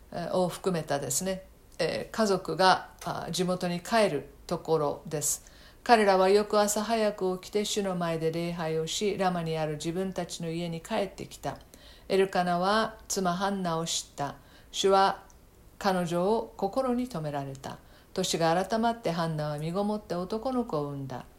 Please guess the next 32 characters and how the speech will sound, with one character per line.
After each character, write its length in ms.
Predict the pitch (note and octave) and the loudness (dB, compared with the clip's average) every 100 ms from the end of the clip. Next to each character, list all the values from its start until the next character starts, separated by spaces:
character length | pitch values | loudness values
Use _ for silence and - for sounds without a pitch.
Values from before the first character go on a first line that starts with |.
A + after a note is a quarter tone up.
| - - - | -20 -20 -4
そ 180 | A3+ | -2
し 100 | A3 | 0
て、 300 | - A#3 A#3 - | 0 2 2 0
「私 340 | F3+ F#3 F#3+ | -2 -2 0
が 140 | F3+ F3 | -2 -2
こ 140 | F3 | -4
の 140 | F3+ | -4
子 180 | F3 E3 | -2 -2
を 100 | E3 | -2
主 180 | - A3+ | -2 0
に 160 | G3 D#3+ | 0 -2
お 100 | F#3 | -4
願 280 | A3 A3+ A3+ | -2 -2 -2
い 40 | |
し 100 | A3+ | -2
た 140 | A#3 | -2
の 100 | A3 | -2
だ 140 | E3+ D3+ | -2 -4
か 120 | C#3+ | -6
ら」 120 | D3 | -8
と 140 | D3 D3+ | -6 -8
言 120 | D3+ | -8
っ 20 | |
て、 420 | - - A#3+ A#3+ - - - | -8 -4 -2 -4 -14 -20 -10
そ 200 | - F#3 | -2 0
の 120 | D#3+ | 0
名 240 | D#3 D3 E3+ | -2 0 0
を 180 | A3 B3 - | -2 -4 -4
サ 220 | - G3 | 2 2
ム 160 | F3+ | 2
エ 100 | D3+ | -2
ル 160 | C#3 | -4